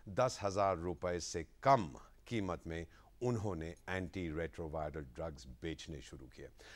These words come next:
हमें ये भी याद है कि भारत को और इस कंपनी को वर्ल्ड ट्रेड ऑर्गेनाइजेशन के सामने ले जाया गया, इसका विरोध हुआ। बहुत से लोगों ने कहा कि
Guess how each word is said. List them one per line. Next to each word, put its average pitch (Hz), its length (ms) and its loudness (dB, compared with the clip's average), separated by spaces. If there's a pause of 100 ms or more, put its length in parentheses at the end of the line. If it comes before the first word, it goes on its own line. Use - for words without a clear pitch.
हमें 165 180 8
ये 170 200 10
भी 170 180 6
याद 151 220 8
है 156 280 8
कि 117 200 -2
भारत 110 440 4
को 120 220 2
और 104 140 2
इस 95 120 -4
कंपनी 104 380 0
को 101 140 -2
वर्ल्ड 98 360 2
ट्रेड 98 240 0
ऑर्गेनाइजेशन 90 760 -2
के 80 120 -6
सामने 101 320 -2
ले 110 140 0
जाया 107 280 4
गया, 107 280 4 (240)
इसका 156 260 12
विरोध 156 480 10
हुआ। 113 320 6 (240)
बहुत 123 240 4
से 135 80 4
लोगों 120 260 4
ने 117 120 2
कहा 107 300 4
कि 107 280 -2